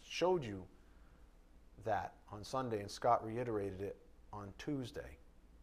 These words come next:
So we can't just point at church history and judge them in the absence of judging ourselves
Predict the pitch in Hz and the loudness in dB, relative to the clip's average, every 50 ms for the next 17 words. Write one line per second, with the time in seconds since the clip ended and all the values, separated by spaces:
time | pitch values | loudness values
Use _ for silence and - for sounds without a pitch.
0 | - - - - - - - - - - - - - - - - - - - - | -20 -20 -20 -20 -20 -20 -20 -20 -20 -20 -20 -20 -20 -20 -20 -20 -20 -20 -20 -20
1 | - - - - - - - - 156 156 156 156 151 - - 214 247 247 233 - | -20 -20 -20 -20 -20 -18 -2 2 6 6 6 6 4 4 2 4 4 4 4 2
2 | - 117 123 151 160 165 160 - - - - - 180 175 170 170 - - 143 131 | -4 0 6 10 10 10 10 8 0 -8 -2 2 4 4 4 2 0 -2 -2 -2
3 | 139 - - - - 165 151 143 - - - - 185 175 - - - 113 110 104 | -2 -2 -4 0 4 6 6 6 4 0 -4 -2 -2 -2 -2 -4 -4 -2 -2 -2
4 | 113 117 - - - - - - - - - - - - - - - - - - | -2 -4 -8 -14 -20 -20 -20 -20 -20 -20 -20 -20 -20 -20 -20 -16 -16 -16 -12 -6
5 | 110 127 139 139 123 107 143 156 180 180 151 135 127 135 123 120 127 127 127 131 | -4 -2 -2 0 4 10 12 12 12 12 12 6 2 2 2 2 0 -2 -2 0
6 | 127 123 139 156 175 175 - - 160 139 - 135 127 117 - 139 147 170 165 165 | 2 4 6 6 6 4 4 2 -2 0 0 -2 -2 0 6 8 8 8 8 6
7 | 160 147 135 135 - - - 185 190 160 110 95 - - | 4 4 4 2 2 2 4 6 8 8 6 4 2 -6